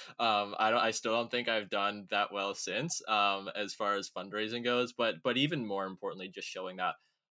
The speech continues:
people do care. Um, and that was something that I, I wasn't sure if that was going to exist, um, and it, and it did. So while at first it was really, really scary, um, the initial support and kind of outflowing of,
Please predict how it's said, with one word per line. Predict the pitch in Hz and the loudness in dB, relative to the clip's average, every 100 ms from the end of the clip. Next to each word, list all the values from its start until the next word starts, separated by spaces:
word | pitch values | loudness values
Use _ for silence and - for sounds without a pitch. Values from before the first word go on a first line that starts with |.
| _ | _
people | - - 101 98 92 - | -12 -10 -8 -10 -10 -14
do | 85 78 | -18 -16
care. | - - - - - | -14 -10 -10 -12 -10
Um, | 95 90 92 | -8 -6 -6
and | 107 107 | -4 0
that | 107 | 0
was | 104 | 0
something | - 101 104 98 | -4 -4 -6 -4
that | 95 | -2
I, | 92 92 90 - _ _ _ | 0 0 -4 -8 _ _ _
I | 123 | -2
wasn't | 131 120 | 0 -2
sure | 120 | -4
if | - | -2
that | 98 | -4
was | 92 | -4
going | 92 90 | -10 -12
to | 92 | -14
exist, | 82 92 147 - - - - _ | -10 -8 -8 -10 -18 -20 -20 _
um, | 143 120 110 104 95 - | -2 2 0 -2 -8 -8
and | 117 117 | -4 0
it, | 107 98 101 | 0 -2 -6
and | 98 | -8
it | 90 | -8
did. | - 82 85 | -8 -12 -10
So | - 110 107 | -4 0 0
while | 104 113 113 110 | 0 2 4 2
at | - | 0
first | - 110 120 - | -2 -2 -2 -4
it | |
was | 135 107 | -8 -8
really, | 98 92 95 92 | -12 -14 -12 -12
really | 95 92 | -12 -10
scary, | - - 92 101 113 - _ _ _ | -10 -10 -8 -6 -8 -10 _ _ _
um, | 104 98 92 | -2 -2 -4
the | - 110 | -6 -6
initial | 101 98 - 107 | -4 -4 -4 -6
support | 107 - 92 92 92 - - | -8 -10 -10 -8 -8 -10 -14
and | 92 92 | -14 -12
kind | 95 92 | -10 -10
of | 87 _ _ _ | -14 _ _ _
outflowing | 101 - 101 92 90 | -2 -2 -6 -6 -6
of, | 90 | -10